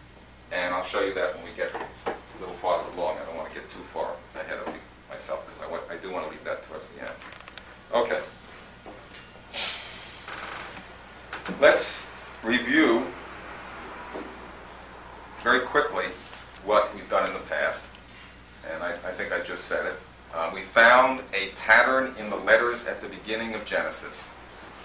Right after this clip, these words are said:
that when we expressed it in its most elegant form, produced this shape.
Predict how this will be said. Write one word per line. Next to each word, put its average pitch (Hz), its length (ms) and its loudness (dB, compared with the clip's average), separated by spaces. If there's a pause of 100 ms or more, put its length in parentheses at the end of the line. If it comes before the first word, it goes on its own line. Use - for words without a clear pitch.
(340)
that 101 200 8
when 104 160 0
we 104 140 0
expressed 127 500 4
it - 180 0
in 117 120 0
its 110 200 -4
most 113 320 2
elegant 127 360 6
form, 143 500 4 (720)
produced 113 460 4 (180)
this 110 320 2
shape. 90 320 2